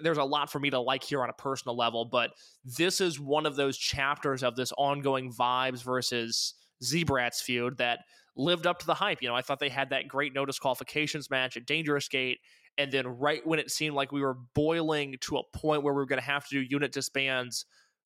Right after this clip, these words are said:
Vibes versus Z-Brats, and I still don't think that's out of the question,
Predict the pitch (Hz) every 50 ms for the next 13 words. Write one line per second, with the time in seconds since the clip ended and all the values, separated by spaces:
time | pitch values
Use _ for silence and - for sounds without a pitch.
0 | _ 127 123 - 139 127 139 143 147 139 123 127 131 131 - - 123 117 120 143
1 | 190 196 - 131 117 120 123 - - 135 131 127 - - - 156 143 143 139 -
2 | 147 127 - 127 - - 127 120 - - - - - 160 170 160 - - 131 120
3 | 123